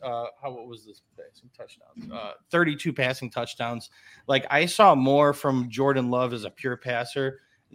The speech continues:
than Lamar Jackson. And Lamar only had five rushing touchdowns. Jordan Love had four.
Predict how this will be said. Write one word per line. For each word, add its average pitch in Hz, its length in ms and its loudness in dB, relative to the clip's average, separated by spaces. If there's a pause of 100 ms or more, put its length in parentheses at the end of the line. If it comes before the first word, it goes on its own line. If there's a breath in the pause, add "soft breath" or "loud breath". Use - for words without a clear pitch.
than 127 420 -2
Lamar 139 320 2
Jackson. 143 460 0
And 131 100 0
Lamar 165 420 4
only 147 220 0
had 139 180 -2
five 127 320 -2
rushing 131 300 -2
touchdowns. 120 560 -4
Jordan 123 260 -6
Love 120 200 -4
had 110 160 -6
four. 135 420 -4